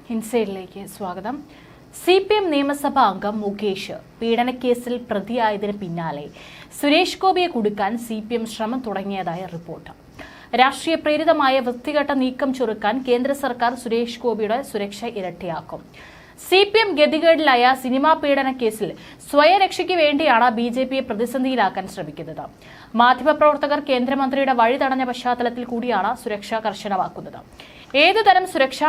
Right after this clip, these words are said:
മന്ത്രി ആവശ്യപ്പെടുന്നുവോ അത് നൽകാനാണ് തീരുമാനം. ഏതായാലും സുരേഷ് ഗോപിയെ കാണണമെങ്കിൽ ഇനി ടിക്കറ്റ് എടുക്കണമെന്ന അവസ്ഥ വരും. തൃശൂരിൽ നടന്ന നാടകീയ സംഭവങ്ങളുടെ പശ്ചാത്തലത്തിലാണ് നീക്കം. അതിനിടെ സുരേഷ് ഗോപിക്കെതിരെ അന്വേഷണം പ്രഖ്യാപിച്ച തൃശൂർ കമ്മീഷണർ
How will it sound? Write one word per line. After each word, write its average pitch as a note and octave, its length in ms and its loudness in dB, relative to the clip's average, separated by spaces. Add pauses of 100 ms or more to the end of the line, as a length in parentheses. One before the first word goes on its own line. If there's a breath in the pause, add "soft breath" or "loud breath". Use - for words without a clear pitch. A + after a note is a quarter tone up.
(100)
മന്ത്രി A3+ 320 0
ആവശ്യപ്പെടുന്നുവോ A3 680 2 (100)
അത് G3+ 180 -4
നൽകാനാണ് G#3 580 -2
തീരുമാനം. D#3+ 400 -8 (460 loud breath)
ഏതായാലും A#3+ 340 6
സുരേഷ് C#4 320 0
ഗോപിയെ G4 280 4
കാണണമെങ്കിൽ C4+ 580 0
ഇനി A#3+ 220 2
ടിക്കറ്റ് B3+ 340 -4
എടുക്കണമെന്ന A3 400 -2
അവസ്ഥ E3+ 280 -8
വരും. D#3+ 240 -10 (460 loud breath)
തൃശൂരിൽ A4 420 4
നടന്ന E4+ 240 6
നാടകീയ D4+ 500 4
സംഭവങ്ങളുടെ C4+ 540 2
പശ്ചാത്തലത്തിലാണ് B3 840 0
നീക്കം. F3+ 280 -8 (380 loud breath)
അതിനിടെ A#3+ 260 4
സുരേഷ് C#4 340 -2
ഗോപിക്കെതിരെ D#4 440 2
അന്വേഷണം C#4+ 460 0
പ്രഖ്യാപിച്ച B3 480 -2
തൃശൂർ B3+ 380 -6
കമ്മീഷണർ A#3 500 -2